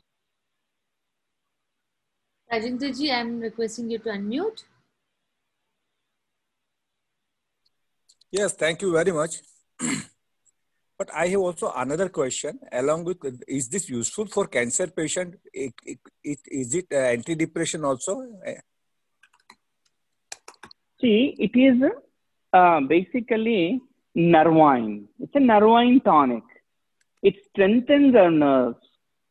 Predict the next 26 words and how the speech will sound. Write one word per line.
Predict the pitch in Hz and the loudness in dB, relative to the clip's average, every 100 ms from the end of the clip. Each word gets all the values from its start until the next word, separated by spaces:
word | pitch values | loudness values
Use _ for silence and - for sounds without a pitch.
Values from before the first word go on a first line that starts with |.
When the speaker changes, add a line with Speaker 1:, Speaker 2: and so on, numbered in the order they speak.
| _ _ _ _ _ _ _ _ _ _ _ _ _ _ | _ _ _ _ _ _ _ _ _ _ _ _ _ _
Speaker 3:
It | 233 233 | 0 4
also | 220 254 339 302 | 6 6 2 2
helps | 220 247 233 - | 4 2 2 2
us | 247 - | 0 0
to | 339 302 - | -4 -4 -4
sleep | 185 190 160 | -2 0 2
better. | 143 135 127 101 _ _ _ _ _ _ _ _ _ _ _ | 2 2 0 -2 _ _ _ _ _ _ _ _ _ _ _
So | - 294 | 0 4
the | 285 - | 4 4
combination | 240 226 226 302 330 339 277 | 6 6 6 6 6 4 4
of | 269 190 151 | 4 4 4
these | 170 156 - | 2 0 -2
two | - 415 - - | 0 0 -2 -2
will | 165 | 0
help. | 135 113 - | 0 -4 -6
Now, | - 143 139 131 - _ _ _ _ - - | -4 2 2 2 -4 _ _ _ _ -18 -10
um, | 135 101 - - - | -8 -8 -12 -20 -2
it | 233 254 | 2 8
will | 330 - | 8 8
help, | 196 185 247 - _ _ _ | 6 6 4 -2 _ _ _
but | 196 214 | 0 2
it | 240 - | 0 0
cannot | 233 233 311 339 | -2 2 2 4
be | 302 143 - | 2 0 -2
di-, | 127 147 - | 0 0 -2
it, | 107 110 | -6 -4